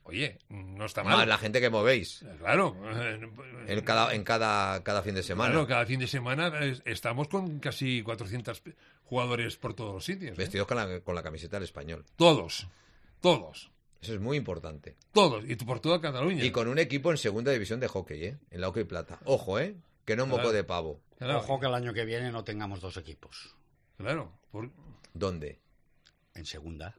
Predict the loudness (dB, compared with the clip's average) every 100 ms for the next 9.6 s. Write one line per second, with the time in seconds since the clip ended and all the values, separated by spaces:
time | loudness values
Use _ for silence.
0 | -10 -8 -8 -10 -10 -10 -10 -12 -16 -18
1 | -20 _ _ _ _ -8 -6 -6 -8 -8
2 | -6 -8 -10 -8 -6 -4 0 2 2 -2
3 | -16 _ _ _ _ _ -14 -8 -6 -2
4 | -2 -4 -2 0 2 0 0 0 -2 -10
5 | -12 0 8 10 12 12 12 10 8 6
6 | 10 12 12 12 12 12 12 8 0 -8
7 | -6 -6 4 8 8 8 6 6 10 10
8 | 10 8 6 8 10 10 8 8 8 6
9 | 2 4 6 4 2